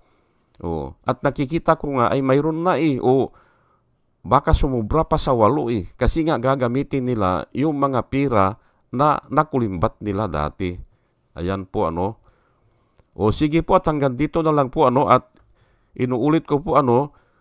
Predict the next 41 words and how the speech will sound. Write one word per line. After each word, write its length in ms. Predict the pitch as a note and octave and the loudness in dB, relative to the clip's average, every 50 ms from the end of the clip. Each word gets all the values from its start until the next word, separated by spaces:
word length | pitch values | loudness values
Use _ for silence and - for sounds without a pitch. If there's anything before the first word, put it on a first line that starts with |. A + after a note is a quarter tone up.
| - | -8
yung 240 | - A2+ B2 B2 A#2 | -2 -2 -2 0 0
balita 480 | G#2+ A#2+ A#2 B2+ D3 D3+ - D#3+ C#3 C3 | 0 2 2 2 0 0 0 0 0 0
ni 400 | C#3+ C#3+ C#3+ C#3 C3+ B2 F#2 C3 | 0 0 0 0 0 0 0 -2
Inday 320 | B2+ B2 C3+ C3 A#2 A#2 | -2 0 0 0 0 0
Tuto 320 | - - C#3+ - D3+ C3+ | 0 -2 -4 -4 -4 -6
Kausing 400 | - - F#2+ A#2+ C3 - D3 C3 | -4 -2 -2 -2 -2 -4 -6 -8
kanina 480 | - - A#2 A2 C#3 D3+ B2 G2 F2 D2 | -4 -4 -4 -2 -2 -2 -2 -2 -2 0
ay, 640 | E2+ F#2 G2 G2 G2 F#2+ F#2+ F#2+ F#2 F2+ E2+ C#2+ - - - _ _ _ _ _ _ _ _ - | -2 -2 -2 -2 -2 -2 -2 -4 -4 -4 -6 -8 -10 -14 -20 _ _ _ _ _ _ _ _ -10
naku 320 | - G2 G2 - - F#2 | -6 -6 -6 -4 -6 -8
po, 160 | - D3 D3 F2+ | -4 -4 -6 -4
bininta 560 | E2 E2+ G#2+ G#2+ G2+ A#2 B2 B2 - B2+ B2 | -2 0 0 0 0 -2 -4 -2 -4 -4 -2
na 140 | B2 B2 - | -2 -2 -2
pala 260 | - A#2+ A#2+ A#2 - | -2 0 0 0 0
yung 160 | A#2+ A#2+ G#2+ | -2 -4 -4
mga 320 | G#2+ G#2+ G2+ G2 F2+ - | -4 -2 -2 -2 -4 -4
picos 400 | - A#2+ A#2 - - A#2+ - - | -4 -6 -6 -4 -6 -8 -6 -4
machine 400 | G#2+ G#2+ - - - C#3+ C3 F2+ | -4 -2 -2 -2 -2 -4 -4 -4
at 160 | - - F3 - _ _ _ - | -4 -6 -6 -6 _ _ _ -6
palagay 400 | - C3+ B2 A#2 A#2 C#3+ D#3 C#3+ | -4 0 0 0 0 0 -4 -4
ko, 320 | - A#2+ A2+ A2 G2+ - - - | -2 -2 0 0 -2 -4 -8 -10
yung 300 | - B2 C#3 D3+ C#3+ C3+ - | -6 -4 -4 -4 -4 -6 -4
picos 400 | - D#3+ D#3+ - E3+ D#3 - - | -2 -2 -2 0 -2 -4 -4 -2
na 140 | - C#3 C3 | -2 0 2
yan, 260 | A#2 G#2 G2+ G2+ G#2 | 2 2 0 -2 -8
y-, 60 | - | -6
yun 240 | - C3+ D3 E3 D#3+ D#3+ | -4 -2 -2 -2 -2 -2
yung 160 | D#3+ E3 D#3 D#3 C#3+ F#2 - | -4 -4 -2 -2 -4 -6 -8
B 240 | - G2+ A#2+ D3 D3+ | -6 -2 0 0 0
C 160 | - - A2+ | -2 -6 -8
M, 400 | - A#2 D#3 D3 B2+ G#2+ F#2 F2 - _ _ _ _ _ _ _ _ _ _ _ _ - - | -4 -4 -4 -4 -4 -6 -10 -12 -14 _ _ _ _ _ _ _ _ _ _ _ _ -4 -2
vote 240 | A#2 C#3+ - - | 0 0 0 0
counting 400 | - C3+ C#3+ C#3+ C#3 - C#3+ C3+ | 2 0 0 0 0 -4 -4 -2
machine, 400 | C3+ C3 B2 - - A2 F2+ F2 | 0 0 0 0 0 -2 -2 -2
kasi 320 | E2+ - A#2 - D3+ F2+ A2+ | -2 -4 -4 -2 -2 -2 -2
iniiba-iba 640 | A2 A#2 B2 F2+ A#2+ A2 G2+ A#2+ - G#2+ G2+ G#2+ A#2+ B2 | 0 -2 -2 -2 -2 0 0 0 -2 0 2 2 2 2
lang 180 | C3 C3 A#2+ | 0 -4 -4
po 140 | - G#2 G#2+ | -4 -4 -4
ang 100 | A2+ G#2+ | -4 -2
pangalan 480 | - G#2 F#2 G2 G#2 A2 A2 A2 A2 A2+ | -4 -2 0 2 2 2 2 0 -2 -4
yan 180 | A#2 C3 A#2 G2+ | -6 -6 -6 -6
eh. 140 | F#2 G2 F#2 | -8 -8 -8